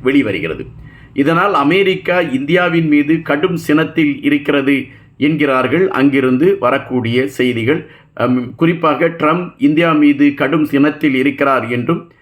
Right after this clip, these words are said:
இந்தியாவிற்கு நூறு சதவீதம் வரி விதிப்பு அறிவித்திருக்கிறார் என்கின்ற செய்திகளும் சொல்லப்படுகின்றன. தற்பொழுது உள்ள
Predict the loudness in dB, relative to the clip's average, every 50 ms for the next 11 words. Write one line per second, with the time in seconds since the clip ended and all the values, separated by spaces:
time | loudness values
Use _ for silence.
0 | _ _ _ _ 0 0 2 2 4 2 2 2 2 2 0 -2 -2 -2 -4 -2
1 | 0 2 2 4 4 4 2 2 0 0 0 0 2 2 2 2 2 2 2 2
2 | 0 0 0 -2 0 0 2 0 0 2 2 2 2 2 2 2 2 2 0 -2
3 | -8 _ _ _ _ _ _ _ _ _ _ _ _ _ _ _ _ -4 -2 0
4 | 0 0 0 0 0 0 0 0 0 0 -2 -8 -8 -6 -8 -8 -8 -10 -20 _
5 | _ _ -20 _ _ -2 0 2 2 2 2 4 4 2 2 -2 -2 -6 -8 -6
6 | -6 -6 -6 -6 -2 0 0 2 2 2 0 2 0 0 -2 -2 -2 0 2 2
7 | 2 0 0 -4 -4 -4 -4 -4 -6 -10 -12 -14 -16 _ _ _ _ _ _ _
8 | _ _ -4 -2 -2 -2 0 2 4 4 4 4 4 4 6 6 6 4 4